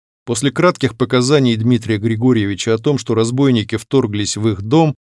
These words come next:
полиция забрала Матвея и его людей.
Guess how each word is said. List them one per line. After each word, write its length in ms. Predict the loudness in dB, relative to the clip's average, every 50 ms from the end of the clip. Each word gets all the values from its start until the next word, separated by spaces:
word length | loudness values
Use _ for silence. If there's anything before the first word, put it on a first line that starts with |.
| _ _ _ _
полиция 440 | 0 2 2 2 0 2 2 2 4
забрала 520 | 4 4 2 4 4 2 4 4 2 2
Матвея 600 | 0 -2 -4 -4 -4 -4 -2 0 0 2 0 0
и 200 | -2 -4 -6 -6
его 280 | -4 -4 -4 -4 -4 -4
людей. 580 | -4 -4 -4 -6 -8 -10 -12 -12 -14 -18 -20